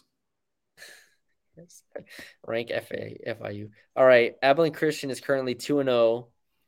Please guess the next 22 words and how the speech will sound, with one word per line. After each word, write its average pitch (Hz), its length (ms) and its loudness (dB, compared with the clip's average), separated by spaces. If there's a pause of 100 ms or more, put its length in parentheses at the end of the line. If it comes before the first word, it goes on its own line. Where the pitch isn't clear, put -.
(120)
Beat 123 160 -6
Northern 135 340 2
Colorado 123 580 4
and 110 120 -4
Prairie 113 360 -2
View. 101 200 -12
Pra-, 120 300 -8
they 113 80 -10
beat 120 180 -12
Prairie 113 220 -8
View 104 180 -18
by - 80 -14 (100)
thirty - 360 -16 (840)
on 104 140 -12
the 101 80 -14
road. 101 320 -14 (1080)
They 123 100 -6
play 131 200 4
Incarnate 127 380 0
Word 117 320 0
next 110 340 -6
week, 117 380 -10